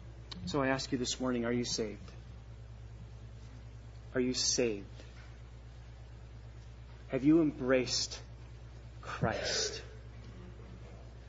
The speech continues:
Do you know without a shadow of a doubt that you are saved? Because you are banking on his finished work. Not your religion, not your righteousness,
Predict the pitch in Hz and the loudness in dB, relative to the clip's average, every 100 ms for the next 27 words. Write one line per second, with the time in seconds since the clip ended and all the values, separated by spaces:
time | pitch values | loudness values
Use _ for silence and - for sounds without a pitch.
0 | - 135 151 170 151 139 127 - 143 143 | 2 6 8 10 10 8 8 8 8 10
1 | 147 139 127 120 113 95 - - - - | 10 8 8 8 6 4 -4 -12 -12 -12
2 | - - - - 110 131 123 - - 107 | -12 -12 -4 2 6 8 8 6 2 2
3 | 95 98 - - - - - - - - | 2 -4 -10 -12 -12 -12 -14 -14 -14 -2
4 | 131 139 117 143 135 113 - 127 151 156 | 2 4 6 8 8 6 6 6 6 4
5 | 175 170 311 120 113 110 107 107 - - | 4 4 4 4 4 2 -2 -6 -10 -12
6 | - - 165 160 147 - - - - - | -10 2 8 8 8 4 0 -2 -8 -14
7 | - - - 123 117 - - - - - | -14 2 6 8 6 2 0 -2 -8 -12
8 | - - 101 101 80 - - - - - | -14 -2 4 4 2 -8 -14 -14 -14 -14
9 | - - - - - - - - - - | -14 -14 -14 -14 -14 -14 -14 -14 -14 -14
10 | - 120 123 147 156 147 131 147 143 - | -4 2 8 8 10 10 8 6 4 -2
11 | - - - - - - - - - - | -12 -14 -14 -14 -14 -14 -14 -14 -14 -14
12 | - - - - 127 147 143 127 135 - | -14 -14 -8 0 4 10 10 8 4 0
13 | 120 - - - | -2 -2 -2 -4